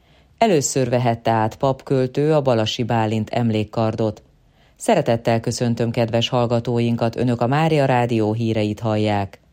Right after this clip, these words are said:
Mai hírszerkesztőnk Kótáné Koltai Veronika, a mikrofonnál pedig Kassa Regina. A régió egyik legjelentősebb keresztény fesztiválját rendezték meg az elmúlt hétvégén Szombathelyen.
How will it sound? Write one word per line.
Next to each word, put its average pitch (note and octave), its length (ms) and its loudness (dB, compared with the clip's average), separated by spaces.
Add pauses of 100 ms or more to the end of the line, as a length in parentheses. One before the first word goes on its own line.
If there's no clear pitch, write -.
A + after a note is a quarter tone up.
(140)
Mai G#3 220 2
hírszerkesztőnk D3 1040 -2
Kótáné A2 640 0
Koltai A2+ 480 0
Veronika, A#2 640 0 (220)
a - 80 -6
mikrofonnál A#2 680 -2
pedig D#3+ 300 -4
Kassa G#2 280 -6
Regina. G2 520 -6 (800)
A D3+ 120 -2
régió E3 460 4
egyik C#3+ 300 0
legjelentősebb A2 880 0
keresztény A#2 520 0
fesztiválját A2+ 760 0
rendezték A#2 580 0
meg C#3 180 -2
az D3+ 180 -2
elmúlt A2+ 420 -2
hétvégén C3 640 0
Szombathelyen. G#2+ 880 -2